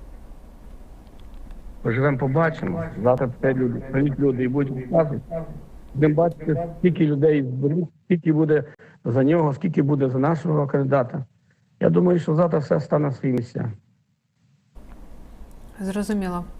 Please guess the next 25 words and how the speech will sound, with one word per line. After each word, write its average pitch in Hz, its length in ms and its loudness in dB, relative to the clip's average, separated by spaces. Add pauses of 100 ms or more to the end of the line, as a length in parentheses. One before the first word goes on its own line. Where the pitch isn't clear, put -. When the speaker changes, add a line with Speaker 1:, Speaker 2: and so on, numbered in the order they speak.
(120)
Speaker 2:
Дякую 277 440 2
вам 226 300 0
за 220 120 -4
те, 247 160 0
що 226 240 -4
знайшли 220 420 0
час. 247 300 -2
Можливо, 226 320 -2
ви 226 80 -2
хотіли 226 300 -2
щось 214 240 -2
додати, 233 320 2
а 208 80 2
я 208 120 0
вас 208 140 -4
про 208 120 -6
це 208 140 -4
не 208 140 0
запитала. 208 540 -2 (2000)
Speaker 1:
Ні, 185 220 4
дякую. 151 420 2
Все - 120 0
хорошо, 143 360 0
все 190 100 -2
добре. 147 300 2